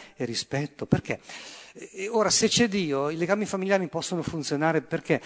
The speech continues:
Perché i legami so-, familiari sono belli ma anche ingombranti.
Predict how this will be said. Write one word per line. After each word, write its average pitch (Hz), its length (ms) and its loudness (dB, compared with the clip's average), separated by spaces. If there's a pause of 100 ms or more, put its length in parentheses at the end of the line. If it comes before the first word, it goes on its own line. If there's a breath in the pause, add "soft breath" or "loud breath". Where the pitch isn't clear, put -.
(200 loud breath)
Perché - 200 -2
i 220 40 8
legami 247 280 10
so-, - 240 0 (260)
familiari 156 480 0
sono 175 200 -2
belli 180 220 0
ma 156 100 -2
anche 143 180 -4
ingombranti. 120 720 -4